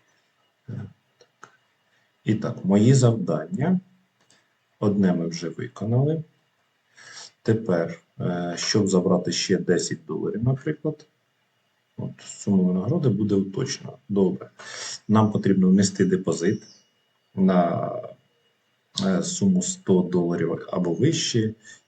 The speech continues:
і, е, наторгувати на споті або на фьючерсах, е, п'ятсот доларів. Ну, як це зробити? Дуже просто.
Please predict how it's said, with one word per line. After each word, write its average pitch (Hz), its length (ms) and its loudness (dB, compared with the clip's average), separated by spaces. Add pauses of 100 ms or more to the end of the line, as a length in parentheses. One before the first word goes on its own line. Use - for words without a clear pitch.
і, 120 340 4
е, 104 200 0
наторгувати 107 880 0
на 98 120 2
споті - 680 -2 (240)
або 101 300 2
на 85 100 -4
фьючерсах, - 640 -4 (480)
е, 50 320 -2 (480)
п'ятсот 104 720 2
доларів. 87 460 -2 (600)
Ну, 90 220 -2
як 92 260 0
це 95 240 -4
зробити? 110 460 0
Дуже 92 240 0
просто. 107 440 -2